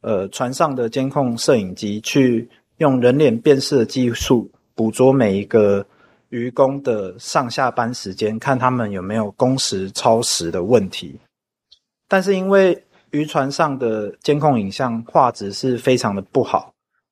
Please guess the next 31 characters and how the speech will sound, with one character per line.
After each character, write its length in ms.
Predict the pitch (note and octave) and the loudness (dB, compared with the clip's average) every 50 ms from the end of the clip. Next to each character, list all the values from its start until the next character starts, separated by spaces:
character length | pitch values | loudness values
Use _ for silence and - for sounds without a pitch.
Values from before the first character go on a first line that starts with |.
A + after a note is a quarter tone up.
| _ _ _ _ - | _ _ _ _ 0
导 160 | A2 A2 G#2+ | 0 0 0
致 260 | - - D#3+ D#3 D3 | 0 -4 -4 -4 -4
成 240 | D3 - C3+ A#2+ B2 | -4 -4 -4 -4 -2
效 400 | - E3 C#3+ C3 A#2+ G#2+ - - | 0 2 4 4 4 2 -2 -6
一 80 | - D3+ | -10 -10
直 160 | - - A2 | -8 -6 -4
都 280 | G2 A#2+ A2+ A2+ A2+ A#2 | 0 2 4 4 4 4
不 180 | A#2 - C#3+ | 2 2 2
理 160 | A#2 G2+ F#2 | 2 2 0
想。 200 | G2 - - - - _ _ - - _ _ _ _ | 0 0 -2 -2 -4 _ _ -20 -20 _ _ _ _
那 220 | - D3 C3+ C3 B2+ | -6 -4 -4 -2 0
最 180 | - E3 D#3 | 2 2 2
后 160 | D3+ D#3+ D#3 | 2 2 0
在 180 | - - D#3 D3+ | 2 2 2 0
这 120 | D3 - | 0 0
个 100 | C#3+ C#3 | -2 -2
计 180 | C#3 - D3 C#3 | -2 -2 -2 0
划 140 | C#3+ C#3 C3+ | 2 2 0
上 240 | B2+ - C3+ A#2+ G#2+ | 0 -2 -4 -4 -4
也 60 | G2+ | -6
没 120 | G#2 A2 | -6 -6
有 120 | B2 A#2+ A2+ | -6 -4 -4
得 180 | - G#2+ G2 | -2 -2 0
到 220 | - B2+ A#2 A2 G#2 | 2 4 4 4 2
一 80 | G#2 | 0
个 240 | - - G2+ G2 F#2 | -2 -4 -4 -2 0
完 180 | F#2 F#2+ G2 G2+ | 0 0 0 0
整 180 | - G2+ F#2 | 0 -2 -2
的 60 | E2+ | -2
结 240 | E2 - - F2+ F2 | -6 -4 -2 0 0
果。 200 | E2+ - - - | 0 0 -4 -6